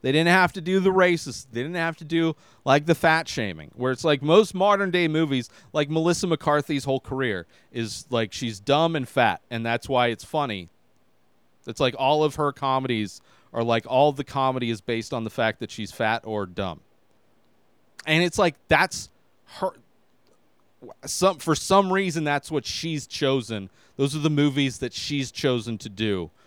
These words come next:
are the ones where Melissa McCarthy is funny because she's fat and, like, falls over and stuff,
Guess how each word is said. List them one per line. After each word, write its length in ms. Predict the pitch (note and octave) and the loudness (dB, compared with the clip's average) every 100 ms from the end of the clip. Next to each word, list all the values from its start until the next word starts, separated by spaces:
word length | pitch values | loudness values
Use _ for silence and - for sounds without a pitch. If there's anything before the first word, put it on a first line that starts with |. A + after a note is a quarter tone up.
| _ _ | _ _
are 140 | A2 A2 | -4 -2
the 100 | A2+ | -2
ones 460 | A2+ A#2+ A#2 A2 | 0 0 -2 -4
where 240 | A2+ A2+ G#2+ | 0 0 0
Melissa 420 | A2 A#2 C3+ D#3 | -2 -4 -4 -4
McCarthy 520 | C3+ - B2+ A#2 A#2 | -6 -2 -2 -2 -4
is 100 | A2 | -6
funny 420 | - C3 A#2 A2 - _ | -4 -4 -4 -6 -10 _
because 400 | - A2+ B2+ A#2+ | -10 -4 0 0
she's 340 | - B2 A#2+ G2+ | -2 -4 -6 -6
fat 380 | - B2+ A2+ - | -2 0 0 -2
and, 180 | A2+ G#2+ | -6 -6
like, 180 | G#2+ - | -8 -6
falls 380 | A#2+ A2+ G2+ | -2 -2 0
over 320 | A#2 A#2+ A2 G#2+ | 0 0 -2 -4
and 120 | G2+ | -6
stuff, 440 | - G#2 G2 - | -6 -4 -4 -8